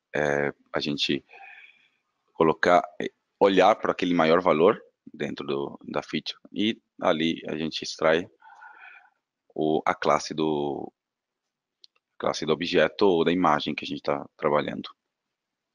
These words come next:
Um pouco mais aqui, por exemplo, um pouco da arquitetura. Aqui a rede AlexNet,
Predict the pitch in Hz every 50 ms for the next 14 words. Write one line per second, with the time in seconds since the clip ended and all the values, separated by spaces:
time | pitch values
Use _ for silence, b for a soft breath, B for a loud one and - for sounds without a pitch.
0 | _ _ _ _ _ _ _ _ _ _ _ _ _ _ _ _ _ _ - 92
1 | - 95 95 - - 90 90 87 85 - - - - - 90 80 85 82 - -
2 | 82 82 - - - - - 78 73 - - - - - - 110 117 113 90 73
3 | - - _ - - 82 - - - - 110 117 127 131 127 - - _ _ _
4 | - - 92 90 87 85 87 90 87 82 92 92 87 78 - - 95 95 - -
5 | 92 78 78 76 - - - - -